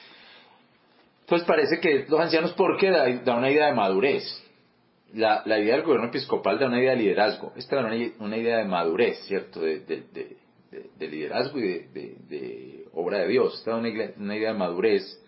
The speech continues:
porque son personas maduras. Digamos, como, como piensan los testigos de Jehová también, ¿cierto? Que tienen ancianos ahí en sus lugares.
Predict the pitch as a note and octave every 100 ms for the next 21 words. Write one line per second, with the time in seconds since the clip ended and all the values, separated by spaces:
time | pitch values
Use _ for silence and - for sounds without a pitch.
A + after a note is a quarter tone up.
0 | _ - - - _ _ - - B2+ A2+
1 | G2+ B2 C#3 C#3+ A#2 F2+ D3+ F#3+ G#2 -
2 | - - _ _ _ _ _ - F#2 F#2+
3 | C#3 - - A2+ G#2+ F#2 - F#2 F#2 F2+
4 | E2+ _ A#2 A#2 G#2+ C#3+ C3+ - - G2+
5 | C3 A2 F#2 E2+ A2+ A2+ A2 - A2+ F#2+
6 | G2 G2 F#2+ G#2 F#2+ F#2 F2 F#2+ F#2 F2
7 | F#2 F#2+ - - G2+ F#2+ F#2 F2+